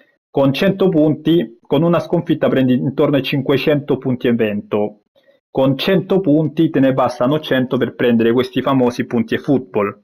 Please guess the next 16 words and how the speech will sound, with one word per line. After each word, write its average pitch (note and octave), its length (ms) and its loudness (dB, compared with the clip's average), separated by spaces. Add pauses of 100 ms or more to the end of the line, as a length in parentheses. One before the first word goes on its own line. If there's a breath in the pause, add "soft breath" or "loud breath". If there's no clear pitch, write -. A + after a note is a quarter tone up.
(760 loud breath)
Ok, A2 440 -2
quindi A#2+ 500 2
c'è - 200 -2
gente A#2+ 400 0
che A2 220 -2 (220)
fa A#2 200 0
partire A#2+ 420 0
la A#2 120 2
partita, A#2 460 0
mette A2 280 0
l'elastico A#2 880 0
e G#2 560 -2
lascia G#2+ 360 -2
così, A2 300 -6
lascia G#2+ 300 -4
che, - 200 -6